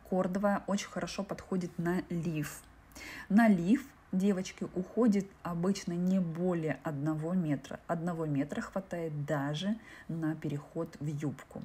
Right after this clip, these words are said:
Поэтому нам понадобится всего один метр на такую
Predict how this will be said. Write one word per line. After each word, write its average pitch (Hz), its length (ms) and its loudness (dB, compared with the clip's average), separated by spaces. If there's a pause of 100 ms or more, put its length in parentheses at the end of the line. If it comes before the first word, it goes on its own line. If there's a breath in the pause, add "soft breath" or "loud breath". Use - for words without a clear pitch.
Поэтому 240 480 4
нам 165 220 2
понадобится 160 640 -2
всего 151 560 -4
один 143 400 -2
метр 190 340 -2 (460 loud breath)
на 165 140 -6
такую 180 640 -4